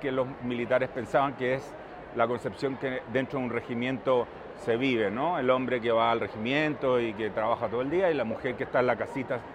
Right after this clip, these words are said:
al lado del regimiento, cuidando a los hijos y cuidando el apellido de la familia y, y el nombre de, el nombre de su marido.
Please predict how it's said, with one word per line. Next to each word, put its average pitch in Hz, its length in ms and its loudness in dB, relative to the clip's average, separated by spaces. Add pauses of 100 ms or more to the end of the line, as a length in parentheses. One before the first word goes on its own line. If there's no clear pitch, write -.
(160)
al 104 180 -2
lado 120 300 2
del 123 100 -2
regimiento, 143 560 -4 (300)
cuidando 127 320 4
a - 20 -2
los 113 160 -4
hijos 131 340 -2 (240)
y 131 220 0
cuidando 127 560 2
el 113 140 0
apellido 110 340 0
de 131 60 4
la 123 80 4
familia 123 500 -2 (340)
y, 117 560 2
y 110 60 0
el 113 160 0
nombre 113 320 -2
de, 104 120 0 (460)
el 113 160 -2
nombre 127 320 0
de 101 120 0
su - 200 -6
marido. 98 380 -2